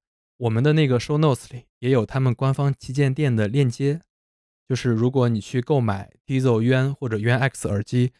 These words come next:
你如果报了万物生长的暗号给客服，即可获得一个二十元的优惠券，还可获赠价值一百零九元的随身收纳包。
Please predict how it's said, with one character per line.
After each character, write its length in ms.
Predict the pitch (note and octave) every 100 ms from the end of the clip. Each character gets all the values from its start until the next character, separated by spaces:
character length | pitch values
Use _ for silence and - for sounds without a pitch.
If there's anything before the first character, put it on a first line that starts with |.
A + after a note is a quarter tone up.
| _
你 80 | A#2+
如 140 | A#2
果 100 | D3+
报 240 | A2+ D3+ C3+
了 80 | A2+
万 180 | D3
物 80 | C3+
生 220 | B2 D#3+
长 140 | D#3+ G2
的 80 | A2
暗 180 | C#3
号 160 | B2 C3+
给 140 | -
客 180 | F#2+ -
服， 380 | A#2 - G#2 A#2 _ _ -
即 100 | B2
可 180 | - G2
获 240 | - C3
得 240 | G#2+ G#2
一 100 | A2
个 140 | A2+ A#2+
二 180 | - C#3
十 140 | A#2+
元 100 | A2
的 60 | C3
优 80 |
惠 160 | C#3 C#3
券， 300 | - C#3+ A2 _ _ _ -
还 140 | C3
可 180 | - B2
获 220 | - C#3
赠 240 | C3 A#2+
价 200 | G#2+ C#3
值 220 | G#2+ A2 A#2+
一 100 | C#3+
百 160 | A2+
零 160 | G2+ A2+
九 220 | B2+ G2+
元 220 | G2 F#2+
的 240 | G#2+ A2+ -
随 240 | - A#2
身 160 | A#2 C3
收 140 | C#3
纳 160 | C3+ A#2+
包。 260 | B2 C3